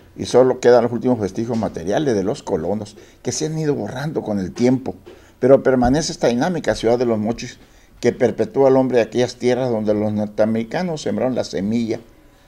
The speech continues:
de este magnífico fruto que hoy estamos presenciando. Esta es nuestra ciudad de Los Mochis. Un saludo a todos mis amigos de los municipios de Ahome, El Fuerte, Choix, Guasave, Sinaloa, Angostura,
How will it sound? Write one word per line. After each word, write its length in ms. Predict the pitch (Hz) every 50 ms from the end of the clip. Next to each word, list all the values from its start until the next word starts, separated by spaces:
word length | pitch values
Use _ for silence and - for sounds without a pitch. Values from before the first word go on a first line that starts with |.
| - -
de 100 | - 104
este 200 | 120 120 - 131
magnífico 680 | 120 113 104 98 110 127 143 139 139 - - - 101
fruto 320 | 95 143 147 147 147 - -
que 80 | -
hoy 80 | 110 110
estamos 360 | 107 107 - 104 117 117 117
presenciando. 760 | - - 101 95 92 90 85 - - 95 95 107 107 98 90 - - _ - - - - - - - _ _ _ -
Esta 380 | - 123 131 - - - 95 95
es 140 | 113 131
nuestra 300 | 123 98 92 92 82 85
ciudad 180 | 87 - 85 82
de 80 | 85 80
Los 160 | 80 85 78
Mochis. 440 | 76 71 73 - - 90 - - _ _ _ _ - - - - - - -
Un 200 | - - 185 180
saludo 400 | - 185 160 160 160 170 170 165
a 40 | 147 -
todos 340 | - 151 156 156 156 165 165
mis 200 | 156 131 123 -
amigos 340 | - 113 120 131 135 139 135
de 80 | 123 107
los 140 | 107 101
municipios 640 | 98 101 101 101 - - 123 - - 131 127 123 107
de 200 | 95 98 85 - -
Ahome, 460 | - 78 76 82 98 110 120 127 120 -
El 100 | 78 73
Fuerte, 460 | - - 95 92 90 - 107 90 -
Choix, 200 | - 87 87 98
Guasave, 460 | 92 92 87 80 - 80 85 95 95
Sinaloa, 500 | 95 - 87 78 76 76 82 85 85 85
Angostura, 600 | 85 85 78 73 76 - - 90 87 71 110 -